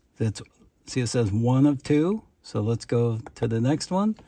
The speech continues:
And an intake air temperature code. So what I did is I unplugged the mass airflow sensor, and that's part of the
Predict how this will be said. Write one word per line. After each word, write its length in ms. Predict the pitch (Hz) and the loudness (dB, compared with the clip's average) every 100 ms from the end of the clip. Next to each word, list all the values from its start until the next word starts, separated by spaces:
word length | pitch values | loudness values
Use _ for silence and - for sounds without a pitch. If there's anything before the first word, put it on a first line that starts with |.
| - - - _ _ _ _ _ - | -20 -20 -20 _ _ _ _ _ -2
And 160 | 123 | 0
an 100 | 120 - | 0 2
intake 560 | 147 151 160 156 135 - | 2 4 4 4 2 -2
air 240 | 139 143 | 0 0
temperature 560 | 131 127 104 110 - 104 | 2 0 0 -4 -4 -6
code. 480 | - 113 92 90 - _ _ _ _ _ _ _ _ | -2 -2 -2 -6 -12 _ _ _ _ _ _ _ _
So 420 | - 131 123 107 | 4 6 8 4
what 220 | - 131 135 | 0 0 2
I 140 | 156 | 2
did 300 | 151 143 127 | 4 4 4
is 180 | 120 113 | 2 2
I 280 | 120 123 143 | 2 0 0
unplugged 960 | 156 131 - - 147 135 131 135 131 | 2 2 0 -4 -2 0 0 -2 -2
the 460 | 120 117 117 107 101 _ _ _ _ | -2 0 0 -2 -4 _ _ _ _
mass 280 | 135 123 113 | -2 -2 0
airflow 440 | 135 120 123 104 | -2 -2 -4 -6
sensor, 540 | - 113 104 - 101 - _ _ _ _ _ - | -4 -4 -4 -6 -10 -12 _ _ _ _ _ -4
and 140 | 117 | 0
that's 240 | 123 127 | 0 -2
part 400 | - - 127 127 | -6 -4 -2 0
of 300 | 123 123 110 | 0 0 -2
the 400 | 110 107 110 104 | -4 -2 -2 -4